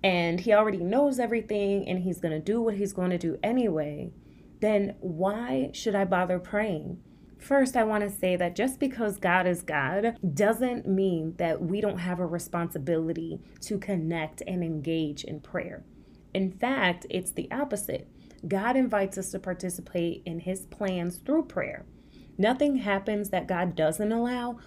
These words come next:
but with that, He steps in to redeem and restore.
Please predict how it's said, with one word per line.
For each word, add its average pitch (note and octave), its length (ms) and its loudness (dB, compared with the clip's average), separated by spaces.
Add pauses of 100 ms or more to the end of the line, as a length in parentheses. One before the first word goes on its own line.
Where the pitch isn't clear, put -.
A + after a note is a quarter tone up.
(120)
but F#3+ 240 4
with A3 300 0
that, F3+ 340 0
He A3 220 -8
steps - 380 -8
in F#3+ 220 -2
to F#3 120 -8
redeem E3+ 640 -2
and F3+ 200 -4
restore. E3 760 -2